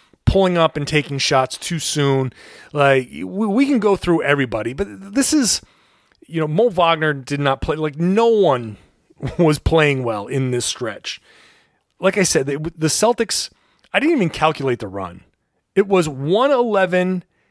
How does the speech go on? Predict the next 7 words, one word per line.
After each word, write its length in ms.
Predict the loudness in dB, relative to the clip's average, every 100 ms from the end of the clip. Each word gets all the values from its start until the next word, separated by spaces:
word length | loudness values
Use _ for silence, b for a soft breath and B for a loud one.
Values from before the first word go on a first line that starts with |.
| _ _ _ -2
eighty, 480 | 0 2 0 -4 -10 _ _ -20 _ _ -4
what'd 140 | -2
I 40 |
say? 160 | 0 -2
One 220 | -2 -2
eleven 340 | 2 0 0 -2
eighty-four. 880 | -4 -4 -4 -6 -2 -2 -4 -14